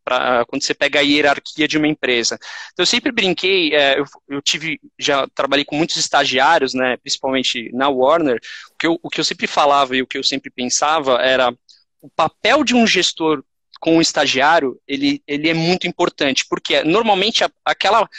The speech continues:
a, aquele estagiário tá na sua primeira oportunidade profissional, sem experiência nenhuma, e é, é por isso que ele está lá. Então, eu sempre me senti numa obrigação muito maior,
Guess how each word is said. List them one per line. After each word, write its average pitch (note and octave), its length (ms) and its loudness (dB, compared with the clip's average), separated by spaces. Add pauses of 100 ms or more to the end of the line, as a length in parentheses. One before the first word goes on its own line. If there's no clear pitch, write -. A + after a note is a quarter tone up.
(300)
a, C3+ 140 2
aquele F#3+ 220 -2
estagiário E3+ 520 2
tá F3 120 -6
na F3 80 -2
sua F3 160 0
primeira F3 340 0
oportunidade C3+ 600 -2
profissional, A#2 600 -4
sem - 260 2
experiência F#3+ 520 0
nenhuma, D#3 400 4
e D3+ 220 2
é, F#3+ 80 4
é E3 220 -6
por D#3 120 -2
isso A3 220 -2
que - 100 -2
ele E3 120 0
está C#3 280 0
lá. A#2 220 2 (420)
Então, G3 420 -2
eu G#3 140 2
sempre D4 300 0
me D4 100 4
senti G#3 460 0
numa G#3+ 160 0
obrigação F#3 460 0
muito A3 420 0
maior, D#3+ 500 2